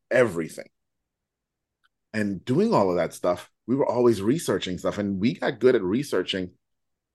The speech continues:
on the internet that nobody knew existed. And we had all of these web pages and we had all of these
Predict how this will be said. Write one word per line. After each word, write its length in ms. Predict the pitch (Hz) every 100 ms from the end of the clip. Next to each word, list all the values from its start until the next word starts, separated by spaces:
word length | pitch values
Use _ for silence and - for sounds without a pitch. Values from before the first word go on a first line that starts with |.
| _ -
on 320 | 127 143 123
the 200 | 131 -
internet 580 | 131 160 156 113 95 -
that 120 | 95
nobody 400 | 90 101 90 85
knew 320 | 90 87 85 78 -
existed. 540 | 87 82 - - 87 _ _ _ - _ _ -
And 520 | 107 101 98 98 92 - - _ _ _ _ _ _ _ _ _ _ 101
we 120 | 107
had 160 | 101 -
all 220 | 92 110
of 60 | 120
these 220 | 107 85
web 200 | 95 -
pages 680 | 87 76 - - - - - _ _ _ _
and 80 | 95
we 60 | 95
had 100 | 87
all 140 | 98
of 60 | 95
these 300 | 87 -